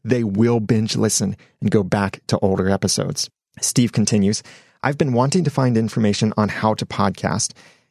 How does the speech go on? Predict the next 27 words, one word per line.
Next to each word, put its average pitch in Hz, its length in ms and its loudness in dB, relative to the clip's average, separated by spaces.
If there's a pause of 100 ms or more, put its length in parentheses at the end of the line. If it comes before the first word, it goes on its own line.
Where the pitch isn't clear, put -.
It 147 120 2
seemed 190 360 2
to 185 80 4
be 143 260 2
an 127 240 0
endless 139 340 2
search, - 440 0
pulling 107 300 2
pieces 113 460 0
from - 200 -2
several 139 440 0
sources. - 540 -4 (100)
This 135 220 0
podcast 101 640 0
and 113 140 2
the 113 40 2
website 107 440 2
are 104 80 0
exactly 113 580 0
what 117 160 2
I 123 80 2
needed 123 380 2
to - 60 -10
get - 180 0
started 101 480 -2 (420)
and 123 240 2
motivated 101 840 0